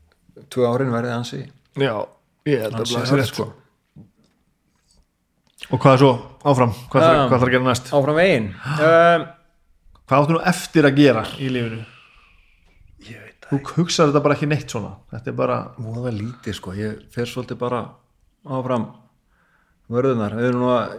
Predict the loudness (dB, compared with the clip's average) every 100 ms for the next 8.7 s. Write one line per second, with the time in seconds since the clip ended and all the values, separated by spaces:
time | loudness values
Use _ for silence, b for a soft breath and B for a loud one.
0 | 0 2 2 0 0 -2 -6 -18 _ _
1 | _ _ -6 -2 -2 -6 -6 0 4 4
2 | 4 2 0 -2 -4 -10 B B B B
3 | B -12 -4 4 4 4 -2 -8 -2 0
4 | 0 -2 -2 0 2 0 -2 2 2 4
5 | 0 -6 -10 -12 -10 -8 -6 -6 -8 -14
6 | -2 2 4 4 2 2 4 4 6 4
7 | 4 4 4 4 2 0 0 -2 -2 -4
8 | -4 -4 -4 -6 -4 -4 -4